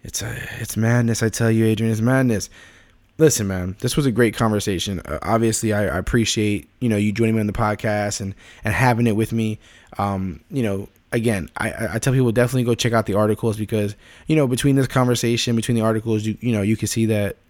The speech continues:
you know, the passion is authentic and, um, there's a lot of good stuff to, you know, to kinda digest and talk about. Um,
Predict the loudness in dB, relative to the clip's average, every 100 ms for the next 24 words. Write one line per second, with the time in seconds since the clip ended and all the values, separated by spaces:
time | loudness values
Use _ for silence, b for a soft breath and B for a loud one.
0 | _ -4 -2 -2 0 0 -2 -4 -4 -4
1 | -4 -4 -6 -8 -10 -12 B B B -6
2 | -4 -4 -6 -4 -2 -2 -2 -4 -4 -6
3 | -4 -4 -4 -6 -4 -4 -2 0 0 0
4 | 0 0 -2 -2 -4 -4 -4 -4 -6 -6
5 | -10 B B B -6 -4